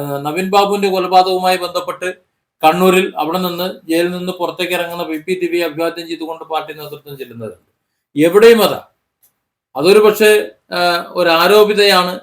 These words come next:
തെളിയിക്കപ്പെട്ടിട്ടില്ല എന്ന് പറയാം, അതുകൊണ്ടാണ് അങ്ങനെ ചെന്നതെന്ന് പറയാം.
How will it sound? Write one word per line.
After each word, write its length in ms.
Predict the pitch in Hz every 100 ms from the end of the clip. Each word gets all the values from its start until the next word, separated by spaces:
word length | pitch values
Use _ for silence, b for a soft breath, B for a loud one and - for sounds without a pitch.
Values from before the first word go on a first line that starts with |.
| _
തെളിയിക്കപ്പെട്ടിട്ടില്ല 720 | 160 175 185 208 196 180 185
എന്ന് 240 | 185 180 160
പറയാം, 280 | 151 120 - -
അതുകൊണ്ടാണ് 500 | 139 165 185 185 170
അങ്ങനെ 160 | 160 160
ചെന്നതെന്ന് 480 | 147 147 143 147 135
പറയാം. 260 | 117 -